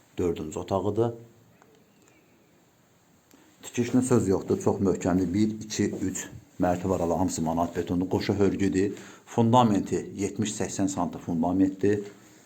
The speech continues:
Qiymət də çox sərfəlidir, həddən artıq. Satışda ümumiyyətlə həyət evləri, bina evləri, mənzillər, mənzillərin kreditdən satışı, torpaq və sifariş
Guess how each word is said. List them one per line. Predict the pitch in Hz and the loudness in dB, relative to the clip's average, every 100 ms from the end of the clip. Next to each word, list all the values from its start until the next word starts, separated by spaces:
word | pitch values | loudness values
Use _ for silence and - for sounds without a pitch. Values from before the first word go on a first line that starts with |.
| _ _ _ - - - - _ _ _ _ - - - - - | _ _ _ -20 -20 -20 -20 _ _ _ _ -20 -20 -16 -2 6
Qiymət | 131 131 113 | 8 8 6
də | 85 | 0
çox | 90 - | -2 2
sərfəlidir, | 82 80 87 92 87 | 0 2 2 2 2
həddən | - 80 80 | 0 -2 -2
artıq. | - 87 87 - - _ - - - - - - - - - - - | -2 -4 -4 -10 -20 _ -20 -20 -20 -20 -20 -20 -20 -20 -20 -20 -20
Satışda | - 131 123 - | 0 2 2 4
ümumiyyətlə | 127 104 101 92 | 4 4 2 0
həyət | 92 95 101 | 0 2 2
evləri, | 90 95 85 | 2 0 0
bina | 90 90 | 0 0
evləri, | 90 92 87 95 | 2 2 2 2
mənzillər, | 92 85 80 85 101 - - - - | 0 0 0 0 0 -2 -20 -20 -6
mənzillərin | 98 98 87 98 98 | 0 0 2 0 0
kreditdən | 87 - 80 | -4 -4 -6
satışı, | 80 - - 95 - - - - - | -6 -6 -4 -4 -6 -20 -20 -20 4
torpaq | 117 113 120 104 | 6 6 4 2
və | 85 | 0
sifariş | - 92 95 | 2 2 2